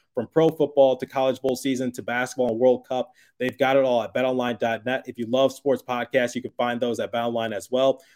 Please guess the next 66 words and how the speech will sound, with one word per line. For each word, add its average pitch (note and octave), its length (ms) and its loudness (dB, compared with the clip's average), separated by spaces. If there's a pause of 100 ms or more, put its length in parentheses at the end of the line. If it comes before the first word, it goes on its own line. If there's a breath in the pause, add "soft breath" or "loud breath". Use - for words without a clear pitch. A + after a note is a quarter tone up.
(120 soft breath)
They're A#2+ 100 -4
always C3+ 240 10
the G#2+ 80 -12
fastest, B2 460 -2
easy B2+ 180 -4
way B2 160 0
to A#2 80 -8
get B2 240 -2
all B2 160 0
your A#2 140 -2
betting A2+ 220 -4
info. C3 360 0
Head C#3 220 0
to C#3+ 100 -6
the B2+ 60 2
website B2+ 320 -2
today C3 320 0 (300 soft breath)
or G3 120 8
use E3 160 2
your C#3+ 80 2
mobile C3+ 220 6
device B2 320 -2
to C3 60 -4
learn B2 100 -2
more B2 140 0
about A#2 180 -2
the - 60 -20
trends B2 240 -4
in A#2+ 60 -2
action. A#2+ 320 -4
BetOnline, A2 380 -4
where G#2 100 -12
the G#2 60 -18
game G#2+ 160 -10
starts. D3 420 2
Please D#3+ 260 0
remember B2+ 280 -2
to A#2 80 -10
gamble A#2+ 260 -2
responsibly B2 680 -2 (320 soft breath)
and D3 100 -2
visit C3 180 2
our A#2+ 100 2
friends A#2+ 240 -4
at G#2+ 120 -4
Locked A#2+ 280 -4
On A#2+ 140 -2
Bets A2 200 -4
for A#2+ 100 -6
all A2+ 120 0
your G#2+ 80 -6
betting A#2 240 -4
needs A2+ 180 -8
there A2+ 220 -2 (100)
as A2 340 -4
well. B2+ 440 0 (360 loud breath)
And C3 140 -2
now A#2 460 0
I B2 120 2
want B2+ 280 -2
you C3 80 -6
guys B2 280 2
to A#2 140 -4
start B2 400 2
eating B2+ 280 -2
happier C3+ 680 0